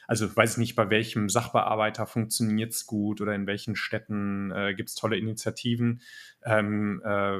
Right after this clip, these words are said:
ja, äh, Doktor Wrage und Guse, hier die, ähm, äh, Rechtsanwaltskanzlei für Einwanderungsrecht aus Hamburg,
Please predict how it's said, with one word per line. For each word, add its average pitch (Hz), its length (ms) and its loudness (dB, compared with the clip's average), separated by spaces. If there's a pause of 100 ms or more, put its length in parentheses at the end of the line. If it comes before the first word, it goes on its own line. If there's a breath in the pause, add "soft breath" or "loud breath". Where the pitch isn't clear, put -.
(140)
ja, 107 340 4
äh, 107 320 0
Doktor 120 420 0
Wrage 104 280 4
und 104 180 -4
Guse, 113 720 2
hier 113 240 -2
die, 104 380 -2
ähm, 101 640 -6
äh, 101 320 -4 (300)
Rechtsanwaltskanzlei 110 1040 -2
für - 180 -6
Einwanderungsrecht 107 800 -2
aus - 160 -8
Hamburg, 113 440 0